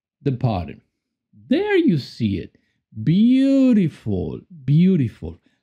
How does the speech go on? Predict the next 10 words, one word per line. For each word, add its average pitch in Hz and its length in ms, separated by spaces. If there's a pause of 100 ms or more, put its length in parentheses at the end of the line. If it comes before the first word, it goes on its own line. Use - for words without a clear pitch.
(120)
Let 160 440
us, 302 320 (280)
let 170 380
us 220 320 (180)
analyze 127 960 (420)
the 180 560 (200)
output 175 800 (880)
of 160 360 (460)
this 135 640 (200)
component. 117 680